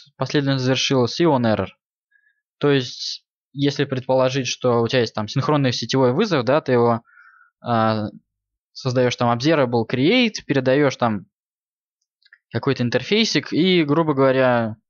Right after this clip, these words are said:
а, в-, делаешь свой сетевой вызов, и потом выкидываешь вот этот результат сетевого вызова в on next.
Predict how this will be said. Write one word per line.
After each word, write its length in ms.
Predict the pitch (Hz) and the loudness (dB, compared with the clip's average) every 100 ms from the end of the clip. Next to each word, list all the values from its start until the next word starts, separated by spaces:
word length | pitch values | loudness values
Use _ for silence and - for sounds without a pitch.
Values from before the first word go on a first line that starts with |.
| _ _ _ _ - | _ _ _ _ -2
а, 680 | 127 120 117 117 113 113 | 2 2 4 4 4 2
в-, 160 | 110 123 | 0 -4
делаешь 380 | - 135 147 127 | -4 0 2 2
свой 140 | - 123 | 0 -2
сетевой 360 | 123 143 143 | 0 2 2
вызов, 320 | 131 220 180 | 4 2 2
и 60 | 139 | 0
потом 420 | 120 117 180 143 | 0 0 0 0
выкидываешь 680 | 120 - 170 143 123 - - _ _ _ _ | -2 -2 0 2 2 -2 -10 _ _ _ _
вот 120 | - 135 | -2 -2
этот 240 | 127 117 123 | -2 -6 -2
результат 360 | 127 127 151 131 | -2 0 0 -2
сетевого 400 | 117 143 123 123 | -2 2 2 2
вызова 420 | 127 185 147 113 | 0 0 2 2
в 100 | 110 | 2
on 140 | 147 | 0
next. 380 | 110 95 - - | 0 -2 -4 -10